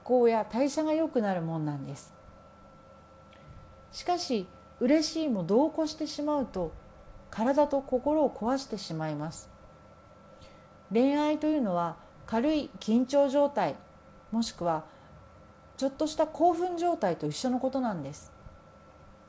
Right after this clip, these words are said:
好きすぎて相手にばかり合わせている人は、相手の顔色を伺うようになってしまいます。そこに不安感が生まれます。逆に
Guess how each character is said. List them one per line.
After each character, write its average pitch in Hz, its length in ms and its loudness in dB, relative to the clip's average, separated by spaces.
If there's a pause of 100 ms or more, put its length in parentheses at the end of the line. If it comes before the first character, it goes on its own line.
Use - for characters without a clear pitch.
(1120)
好 - 60 -12
き 277 120 0
す 269 140 -4
ぎ 226 160 -2
て 185 240 -4 (440)
相 202 160 -4
手 202 120 -2
に 180 140 -2
ば 240 160 -2
か 294 140 2
り 262 120 2
合 220 100 2
わ 226 100 2
せ 220 160 -4
て 196 120 -6
い 180 160 -4
る 175 80 -4
人 190 220 -4
は、 165 200 -2 (760)
相 226 180 2
手 233 120 4
の 226 120 2
顔 233 340 2
色 262 220 8
を - 20 6
伺 254 320 0
う 254 80 2
よ 262 120 4
う 240 60 0
に 185 80 0
な 185 120 -2
っ 190 40 -6
て 180 140 -6
し 170 140 -4
ま 165 120 0
い 156 60 -2
ま 156 180 -4
す。 - 200 -16 (1000)
そ 233 160 -4
こ 240 120 4
に 233 120 2
不 233 200 0
安 262 200 2
感 214 180 0
が 175 120 -4
生 170 40 -4
ま 180 140 -2
れ 180 100 -2
ま 180 160 -6
す。 - 180 -12 (1500)
逆 220 260 -2
に 254 220 0